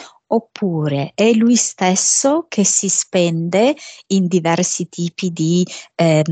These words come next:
comunicazioni, diciamo così, magari anche per, eh, promuovere le sue attività, però di nuovo c'è un nulla di fatto. Rimangono sospese queste parole,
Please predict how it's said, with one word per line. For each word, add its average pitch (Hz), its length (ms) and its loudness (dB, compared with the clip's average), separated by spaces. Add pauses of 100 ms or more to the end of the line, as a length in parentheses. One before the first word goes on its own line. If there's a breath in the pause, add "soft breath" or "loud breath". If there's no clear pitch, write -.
(120)
comunicazioni, 165 1400 0
diciamo 156 480 -2
così, 147 500 -2
magari 156 440 0
anche 160 340 -4
per, 151 400 0 (380 loud breath)
eh, 160 240 -2
promuovere 156 800 0
le 147 100 2
sue 151 220 0
attività, 156 800 -2 (420 soft breath)
però 208 300 2
di 180 180 2
nuovo 220 520 2
c'è - 160 -2
un 254 140 2
nulla 226 280 2
di 214 100 -2
fatto. 156 680 -6 (640)
Rimangono 196 640 0
sospese 214 880 0 (220 loud breath)
queste 208 480 -2
parole, 151 640 0